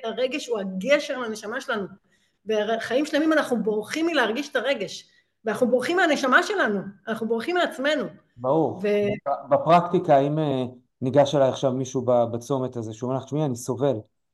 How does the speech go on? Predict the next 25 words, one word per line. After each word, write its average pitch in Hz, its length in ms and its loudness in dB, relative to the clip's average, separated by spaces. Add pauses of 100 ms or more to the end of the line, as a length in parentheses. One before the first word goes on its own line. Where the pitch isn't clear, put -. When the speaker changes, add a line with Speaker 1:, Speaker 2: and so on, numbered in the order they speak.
(320)
Speaker 2:
אז 120 240 -8
מה 143 180 2
הפרקטיקה 147 580 2
של 123 180 -6
העניין 120 320 -6
הזה? 117 140 -8
מה 127 100 -2
עושים? 135 420 -6
זה, 113 140 -6
מ-, 135 340 -4
מגיעים 180 260 4
קודם 202 140 4
כל 208 80 4
לאנשים 143 380 0
מוכשרים 143 420 -2
כמוך, 139 380 -4
שיודעים 131 320 -6
לפרק 131 400 -4
את 123 60 -6
זה, 127 80 -4
אני 120 80 -6
מתאר 127 180 -2
לעצמי, 123 200 -6
לאיזשהו 120 280 -8
תהליך, 120 400 -2